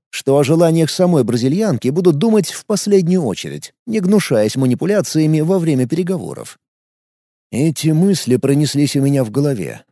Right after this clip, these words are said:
но я решил не развивать тему и переключиться на другие вопросы.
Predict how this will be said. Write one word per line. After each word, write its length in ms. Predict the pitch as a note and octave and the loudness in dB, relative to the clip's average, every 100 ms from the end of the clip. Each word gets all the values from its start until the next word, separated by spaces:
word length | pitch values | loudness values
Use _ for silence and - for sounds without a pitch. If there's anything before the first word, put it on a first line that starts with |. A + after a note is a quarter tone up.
| _ | _
но 180 | E2 A#2 | -8 -6
я 240 | D3 D#3 E3 | -4 -2 -2
решил 340 | D#3 - E3+ | -2 -2 0
не 140 | D#3+ | 2
развивать 480 | F3 E3 F3+ C#3 G2 | 2 2 0 0 -4
тему 400 | - G3 C#3 E2 | -4 -2 -2 -2
и 160 | F#2 D3 | -4 -4
переключиться 760 | E3+ E3+ F#3 E3+ G3+ F3 F#3 | -4 -2 -2 -2 -4 -4 0
на 140 | F3+ F#3 | 0 2
другие 360 | F#3+ A2 A2 | -2 -2 -2
вопросы. 580 | B2 - D2 - - - | -4 -6 -10 -12 -16 -18